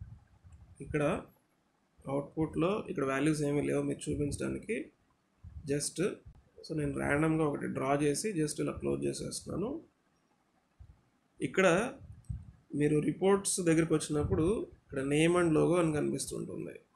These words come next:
ఓకేనా? ఈ name and లోగోలో మీకు ఇక్కడ మీకు ఎలాంటి report,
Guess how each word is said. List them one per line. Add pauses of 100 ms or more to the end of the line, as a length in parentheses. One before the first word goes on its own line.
(160)
ఓకేనా? (240)
ఈ (120)
name
and (100)
లోగోలో (140)
మీకు (300)
ఇక్కడ (100)
మీకు (160)
ఎలాంటి (100)
report,